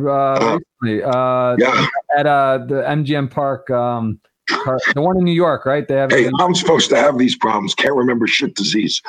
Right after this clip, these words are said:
Speaker 2: What's your problem?
Speaker 1: I, I'm too excited.
Speaker 2: Come
Speaker 1: There are
Speaker 2: on.
Speaker 1: too many questions on my tongue. It's not Carbone. Um, it's, uh, Noma. No, no, not
Speaker 2: The Nomad.
Speaker 1: Nomad.
Speaker 2: The Nomad.
Speaker 1: Nomad. Teamwork, Barry.
Speaker 2: Yeah.
Speaker 1: We got
Speaker 2: She's a
Speaker 1: there.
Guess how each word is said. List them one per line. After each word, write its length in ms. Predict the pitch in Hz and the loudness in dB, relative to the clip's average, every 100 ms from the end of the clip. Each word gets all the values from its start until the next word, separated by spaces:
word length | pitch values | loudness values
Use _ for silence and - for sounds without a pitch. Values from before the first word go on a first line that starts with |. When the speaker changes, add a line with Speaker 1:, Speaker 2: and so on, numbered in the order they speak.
| - | -8
Speaker 2:
What's 260 | - 135 - | -4 -2 0
your 140 | 151 | 0
problem? 480 | 147 - 98 87 78 - _ _ | 0 -2 -2 -2 -6 -10 _ _
Speaker 1:
I, 280 | 127 143 151 - - - | -4 -4 -4 -6 -10 -4
I'm 160 | 139 156 | -4 -2
too 160 | 185 208 | 0 0
excited. 400 | - 196 196 156 | 0 2 4 4
Speaker 2:
Come 120 | 180 | 4
Speaker 1:
There 60 | |
are 200 | 208 202 165 | 4 4 2
Speaker 2:
on. 80 | |
Speaker 1:
too 120 | 170 190 | 0 -2
many 180 | 190 185 | 0 0
questions 480 | 185 185 - 185 170 | 0 0 0 0 2
on 140 | 165 | 2
my 160 | 156 151 | 0 0
tongue. 380 | - 156 143 | 0 0 0
It's 120 | 139 147 | -2 0
not 240 | 202 214 | 0 0
Carbone. 800 | 214 190 151 165 160 160 180 180 - _ | 0 0 2 0 2 0 0 -4 -10 _
Um, 560 | - 135 139 139 139 139 - | -4 0 0 0 -2 -4 -2
it's, 380 | 139 131 - | -4 -4 -2
uh, 160 | 160 147 | 0 2
Noma. 420 | 160 226 196 127 | 2 2 2 2
No, 380 | 120 139 101 - | 2 0 0 -4
no, 220 | 139 147 131 | -2 0 0
not 140 | 143 | 2
Speaker 2:
The 60 | 185 | 4
Nomad. 520 | 202 202 147 104 - - - - | 4 4 4 2 -4 -12 -8 0
Speaker 1:
Nomad. 420 | 233 277 240 156 | 2 4 2 2
Speaker 2:
The 40 | 170 | 2
Nomad. 380 | 185 185 156 117 | 2 4 2 2
Speaker 1:
Nomad. 120 | - - - | -2 -6 -6
Teamwork, 400 | 247 240 190 147 | 0 2 2 0
Barry. 260 | 170 156 151 | 0 0 0
Speaker 2:
Yeah. 100 | - - _ - | -2 -10 _ -4
Speaker 1:
We 120 | 160 | 0
got 220 | 165 170 | 2 2
Speaker 2:
She's 100 | 139 | 2
a 40 | 143 | 0
Speaker 1:
there. 200 | 123 | 0